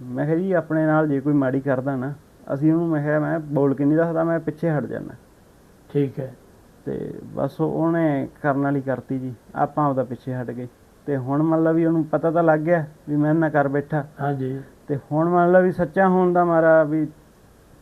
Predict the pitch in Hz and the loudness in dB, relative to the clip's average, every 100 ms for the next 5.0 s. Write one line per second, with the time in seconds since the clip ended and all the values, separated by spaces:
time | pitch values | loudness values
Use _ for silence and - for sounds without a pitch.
0 | - - 143 139 135 139 135 156 156 139 | -20 -8 -2 0 0 0 0 0 -2 -6
1 | - 139 135 131 143 143 135 - 131 127 | -6 -6 -4 -2 -4 -4 -10 -8 -10 -10
2 | - _ _ - 180 180 208 156 156 170 | -18 _ _ 2 2 4 2 4 4 4
3 | 196 185 190 202 151 170 190 165 139 151 | 2 2 0 0 -2 -2 -6 -6 -4 -4
4 | 147 165 165 156 156 165 123 135 135 | -2 0 2 2 2 0 -2 -4 -6